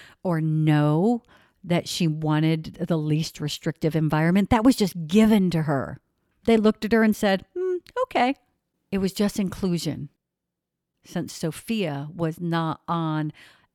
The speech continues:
anybody's radar of inequality,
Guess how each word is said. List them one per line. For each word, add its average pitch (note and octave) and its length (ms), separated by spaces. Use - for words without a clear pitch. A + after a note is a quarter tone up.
anybody's E3+ 640
radar D3 640
of D#3 260
inequality, C#3+ 840